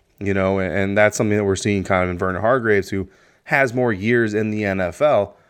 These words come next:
but does he, one, really have the status and ability to be that kind of coach and mentor for the younger quarterbacks? And two, does he have the, the presence and the ability, uh,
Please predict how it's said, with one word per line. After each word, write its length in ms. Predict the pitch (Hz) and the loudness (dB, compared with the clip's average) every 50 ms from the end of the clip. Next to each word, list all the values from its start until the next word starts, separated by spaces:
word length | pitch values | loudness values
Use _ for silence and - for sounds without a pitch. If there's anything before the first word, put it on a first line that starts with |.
| _ _ _ _ - | _ _ _ _ -2
but 280 | - 110 101 85 - | 0 0 0 0 -4
does 260 | 107 110 113 113 101 101 | -8 0 2 2 2 2
he, 80 | 101 | 0
one, 300 | 98 95 107 107 104 104 | 0 2 2 2 2 2
really 220 | 104 104 104 101 95 | 0 0 0 0 0
have 200 | 101 101 101 95 | 0 0 0 -2
the 80 | 95 | -4
status 420 | - - - 110 107 101 98 - - | -8 0 4 4 4 4 4 0 -4
and 80 | 95 | -6
ability 420 | 90 85 98 98 101 101 98 95 90 | -4 0 2 2 4 4 2 2 0
to 80 | 92 | -6
be 400 | 85 98 101 101 101 98 95 92 - _ _ _ _ _ - | -4 -4 -2 -2 -2 -4 -4 -6 -10 _ _ _ _ _ 2
that 200 | 110 98 98 - | 2 2 2 2
kind 160 | 117 104 98 | 0 2 2
of 80 | 90 | 0
coach 260 | - - 107 101 - - | 0 0 0 0 0 0
and 120 | 98 98 | -2 0
mentor 260 | 98 98 92 - 101 | 0 -2 0 -2 -4
for 120 | 87 - 104 | -2 0 -2
the 40 | |
younger 280 | 98 101 101 98 95 90 | 0 0 0 0 -2 -4
quarterbacks? 640 | - - 120 120 120 123 117 120 113 117 117 - _ _ - _ _ _ - | -2 0 0 0 0 2 2 2 2 2 0 -4 _ _ -20 _ _ _ -4
And 220 | - 107 101 98 | -2 -2 -2 -2
two, 340 | - - 139 131 120 113 113 _ _ _ _ _ _ _ - | 0 2 2 4 4 2 0 _ _ _ _ _ _ _ -6
does 120 | - 113 110 | -4 -2 0
he 60 | 113 107 | 2 2
have 220 | 117 110 107 98 | 4 4 2 4
the, 140 | 98 98 98 | 2 0 0
the 120 | 90 104 | 0 -2
presence 460 | 95 - - 110 101 101 104 98 92 107 | -4 0 0 0 0 2 -2 -4 -4 -4
and 120 | 98 95 | -4 -2
the 120 | 95 95 | 0 -2
ability, 560 | 90 85 98 98 98 98 95 98 95 92 90 - _ _ _ _ _ _ - | -2 0 0 2 2 2 2 0 -2 -4 -4 -8 _ _ _ _ _ _ -2
uh, 420 | - 95 92 90 87 87 90 87 | 0 2 2 2 0 -2 -4 -8